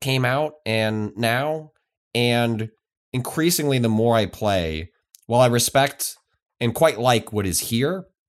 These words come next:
I almost wish it was, they had given, been given more of a license to depart even further. Um, Resident Evil two feels, is a pretty radical departure in many ways from that base game. It is not just an, an aesthetic layer. And that's the,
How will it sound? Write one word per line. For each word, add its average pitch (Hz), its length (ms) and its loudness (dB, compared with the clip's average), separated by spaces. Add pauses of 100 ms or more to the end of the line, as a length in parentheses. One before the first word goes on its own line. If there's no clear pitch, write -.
(680)
I 113 140 -2
almost 131 400 2
wish 120 200 0
it 110 60 -2
was, 98 500 -4 (640)
they 120 140 2
had 120 100 2
given, 107 440 0
been 107 220 -2
given 117 200 2
more 104 140 2
of 98 60 0
a 95 40 0
license 90 440 -2
to 85 140 -4
depart 80 500 -6 (360)
even 82 240 -6
further. - 480 -10 (340)
Um, 87 380 0
Resident 180 240 2
Evil 135 140 0
two 92 480 -2 (400)
feels, 98 600 0 (1040)
is 139 140 0
a 139 40 0
pretty 156 180 2
radical 120 340 2
departure 101 400 -2
in 95 160 -2
many 98 200 0
ways 85 280 -2
from 78 120 -6
that 82 200 -6
base 65 220 -6
game. - 300 -16
It 92 140 -8
is 95 140 -4
not 95 200 0
just 87 200 -8
an, 80 80 -6
an 78 80 -6
aesthetic 78 400 -4
layer. 65 340 -10
And 135 100 -6
that's 160 260 2
the, 135 100 -6